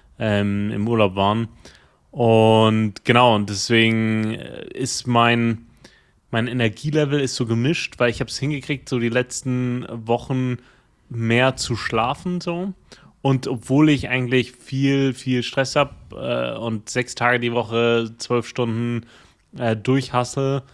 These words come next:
schaffe ich's trotzdem mehr zu schlafen und dadurch fühle ich mich besser. Also ich bin emotional mehr gebalanced. Und das, das ist eine sehr spannende Beobachtung für mich. Ähm, ich, natürlich kann es auch sein, dass es an der, an der nahen Abgabe liegt,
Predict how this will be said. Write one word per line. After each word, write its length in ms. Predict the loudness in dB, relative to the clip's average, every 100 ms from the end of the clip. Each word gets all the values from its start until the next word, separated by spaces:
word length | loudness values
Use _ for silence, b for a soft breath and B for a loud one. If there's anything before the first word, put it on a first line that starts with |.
| b b -14
schaffe 260 | -6 -4 -4
ich's 100 | -4
trotzdem 340 | -6 -4 -2
mehr 120 | -2
zu 120 | -4
schlafen 340 | -2 2 2 0
und 80 | 0
dadurch 360 | 0 0 -4
fühle 420 | -12 -4 -2 -2
ich 120 | -4 -4
mich 200 | -6 -4
besser. 420 | -6 -4 -6 -4
Also 140 | -4
ich 100 | -4
bin 180 | -4 -4
emotional 800 | -2 -2 -4 -4 -2 2 2 2
mehr 220 | 0 -4
gebalanced. 680 | -4 -2 -2 -2 -8 -14 -18 B B B -12
Und 180 | -4 0
das, 240 | -2 -2
das 240 | -8 -8 -10
ist 180 | -12 -6
eine 180 | -2 2
sehr 160 | 2
spannende 260 | 2 0 0
Beobachtung 460 | 2 2 0 -2 -6
für 140 | -4
mich. 300 | -4 -6 -12 b b b _
Ähm, 440 | 2 4 2 0 -4
ich, 180 | -8 -2
natürlich 400 | -2 0 0 0
kann 140 | 0
es 80 | 0
auch 80 | 2
sein, 280 | 2 2 0
dass 160 | -2
es 140 | -2 -2
an 240 | -2 0
der, 160 | 2 2
an 220 | 0 -2
der 80 | 0
nahen 300 | 2 2 -2
Abgabe 360 | -2 0 0
liegt, 380 | 0 -2 -4